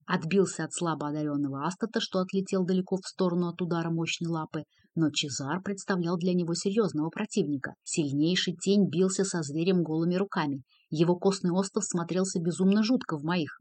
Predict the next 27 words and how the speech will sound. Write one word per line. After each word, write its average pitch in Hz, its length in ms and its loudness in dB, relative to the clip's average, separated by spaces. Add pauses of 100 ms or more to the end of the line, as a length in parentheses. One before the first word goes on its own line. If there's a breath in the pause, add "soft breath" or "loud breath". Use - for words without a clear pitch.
глазах, 180 540 -2
а 151 80 -4
когда 160 280 0
сильные 170 400 2
руки 190 260 0
схватили 165 480 -2
огромного 156 440 0
зверя 156 280 0
за 147 160 -6
горло, 185 260 4
я 156 180 2
сорвалась. 160 600 -4 (280 loud breath)
Вся 190 240 4
магия 180 360 4
окружающего 180 640 0
пространства 185 720 -2
стремительно 190 580 4
наполнила 180 580 2
мой 170 240 2
резерв, 165 380 2 (280 soft breath)
после 165 260 -2
чего 170 220 0
я 170 160 2
разразилась 160 640 0
в 143 100 -8
мощном 170 400 0
крике, 208 380 2